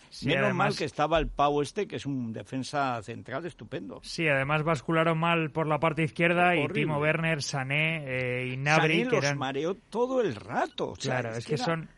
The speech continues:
Speaker 1: Son tres futbolistas que, que en ataque, de hecho, Alemania, cuando recibe el primer gol de España, ellos la sensación que da, España intenta hacerles picar, eh, sal de la presión, salta un poco más el centro del campo.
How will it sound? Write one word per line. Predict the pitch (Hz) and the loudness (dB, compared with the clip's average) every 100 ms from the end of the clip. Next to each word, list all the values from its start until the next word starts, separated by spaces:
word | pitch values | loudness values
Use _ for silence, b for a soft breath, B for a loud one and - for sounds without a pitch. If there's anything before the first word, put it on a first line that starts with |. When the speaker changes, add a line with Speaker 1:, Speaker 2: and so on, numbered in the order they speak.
| _ | _
Speaker 1:
Son | - - 165 160 | -16 -6 -4 0
tres | 175 170 | 0 0
futbolistas | 180 175 165 160 - 190 165 | 0 0 2 2 0 -2 0
que, | 175 156 | 0 0
que | - | 0
en | 135 | -2
ataque, | 131 156 156 180 | 0 0 2 2
de | 165 | 0
hecho, | - 202 | 0 2
Alemania, | 180 165 180 185 180 | 2 2 0 0 -2
cuando | 185 151 135 131 | 0 0 0 0
recibe | 127 - 175 | 0 0 0
el | 175 | 0
primer | 170 165 160 | 0 0 2
gol | 160 | 2
de | 160 | 0
España, | 151 175 170 165 190 165 | 0 -2 -2 0 -2 -2
ellos | 143 156 | 0 0
la | 165 | 0
sensación | 143 139 147 156 156 | -2 -2 -4 -4 -2
que | 143 | 0
da, | 147 165 | 2 2
España | 139 123 156 156 160 | 0 -4 -4 -4 -4
intenta | 156 156 151 | -4 -4 -4
hacerles | 165 143 120 | -4 -6 -6
picar, | - 123 156 147 - - | -8 -2 0 0 -2 -10
eh, | 123 120 | -8 -8
sal | 123 - 156 151 | -8 -2 -2 0
de | 139 | -2
la | 135 | -2
presión, | 139 - 170 160 143 | -4 -4 -4 -2 -4
salta | 151 147 143 | -4 -4 -6
un | |
poco | 139 147 | -4 -6
más | 139 131 | -6 -6
el | 135 | -4
centro | 147 139 135 | -4 -2 -4
del | |
campo. | 123 156 147 165 | -2 -2 0 -4